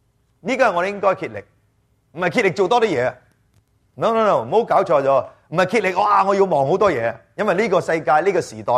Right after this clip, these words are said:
我哋強調緊一個忙嘅人就係一個好叻嘅人，係咪啊？如果你話畀你聽，牧師唔忙嘅，好得閒嘅，噉即係牧師冇鬼用啦，你係嘛？噉有冇搞錯？牧師得閒，你真係，噉你真係懶啦，你唔做嘢啦，你係嘛？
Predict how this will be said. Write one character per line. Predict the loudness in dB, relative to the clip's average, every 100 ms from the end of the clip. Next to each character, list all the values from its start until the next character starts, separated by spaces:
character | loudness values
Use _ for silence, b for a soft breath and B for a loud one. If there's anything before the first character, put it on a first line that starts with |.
| 0 B B
我 | -2
哋 | 0
強 | -2
調 | 0
緊 | 0 0
一 |
個 | 0
忙 | 0 -2 -2
嘅 |
人 | -4 -4
就 | -2
係 | -2
一 |
個 | 0
好 | -2 -2
叻 | -2
嘅 | -4
人， | -8 -12 _ _ _ _ _ _ _ -10
係 | -2
咪 |
啊？ | 0 -2 -6 _ _ _
如 | 0
果 | 2
你 |
話 | 4 2
畀 | 2
你 |
聽， | 0 -2 -12 _ _ _ _ -12
牧 | -8
師 | -4 -4
唔 |
忙 | -4 -8 -6
嘅， |
好 | -2
得 | -2
閒 | -2 -6
嘅， | -16 -20 _
噉 | -8
即 | -2
係 | -2
牧 | -2
師 | -10 -12
冇 | -10
鬼 | -10
用 | -12 -14
啦， | -20 _ _ _ _
你 | -12
係 | -12
嘛？ | -12 -20 _ _ _ _
噉 | -12 -12 -12
有 | -10
冇 | -4
搞 | 0 0
錯？ | 0 -2
牧 | -4
師 | -4
得 | -2
閒， | -2 -4 -8
你 | -8
真 | -2
係， | -2 -4 _ _
噉 | -4
你 | 0
真 | 2
係 | 0
懶 | 0 -2
啦， | -2
你 | -4
唔 | -6
做 | -6 -6
嘢 | -4 -2
啦， | 0
你 | 0
係 | -4
嘛？ | -14